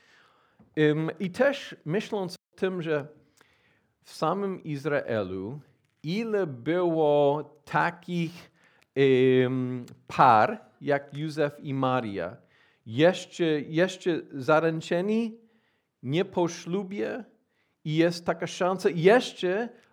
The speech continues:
a, oboje, y, z rodu Dawida i jeszcze oboje mieszkając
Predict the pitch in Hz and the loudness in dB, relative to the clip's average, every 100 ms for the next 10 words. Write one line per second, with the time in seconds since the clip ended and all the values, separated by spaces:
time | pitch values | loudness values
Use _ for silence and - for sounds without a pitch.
0 | _ 143 143 139 - - 165 147 135 185 | _ -2 2 2 0 2 2 2 0 0
1 | 233 180 160 233 226 _ _ 135 135 135 | 0 0 -2 -4 -10 _ _ 0 2 2
2 | 127 127 156 185 165 170 147 143 139 170 | -2 -2 0 0 -2 -4 -2 -4 -6 -6
3 | 120 113 131 - - 220 190 180 247 - | -4 -4 -6 -12 2 4 6 4 4 -2
4 | - - 117 139 175 - _ 147 131 160 | -12 -4 -2 -2 -4 -14 _ -2 0 0
5 | 214 202 175 156 147 151 151 - - 165 | 2 2 2 -2 -4 -6 -6 -10 -6 -4
6 | 190 185 180 175 175 | -2 -2 -4 -6 -10